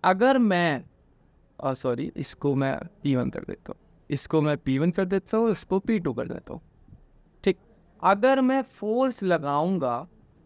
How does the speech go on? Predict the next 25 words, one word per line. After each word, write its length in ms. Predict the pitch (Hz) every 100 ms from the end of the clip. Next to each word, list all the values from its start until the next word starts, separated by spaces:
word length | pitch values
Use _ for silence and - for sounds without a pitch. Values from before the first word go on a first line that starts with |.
| _ -
अगर 300 | 170 190 254
मैं 180 | 254
फोर्स 400 | 269 - 240 254
लगाऊंगा 500 | 220 190 175 190 208
बच्चों, 440 | 165 151 - 170 254 - _ - _ _ _ _
अगर 300 | - 180 240
मैं 200 | 254 269
पी 260 | 269 247 240
वन 160 | 254 262
पे 220 | 285 277
फोर्स 420 | - 233 240 233
लगाऊंगा, 520 | 220 175 160 156 127 -
अगर 240 | 160 170 208
मैं 160 | 220 208
पी 160 | 196 202
वन 160 | 214
पे 200 | 208 220
फोर्स 400 | 220 - 185 196
लगाऊंगा, 720 | 190 160 147 156 165 131 147 208 _ _ _ _ _ -
तो 140 | 254
पी 440 | 277 - - 220 226
वन, 440 | 262 233 202 240 285 _ _ _ _ _ _ _ _ _ _ -
तो 100 | 254 _ _ -
पी 180 | 214 220
वन 380 | 240 214 220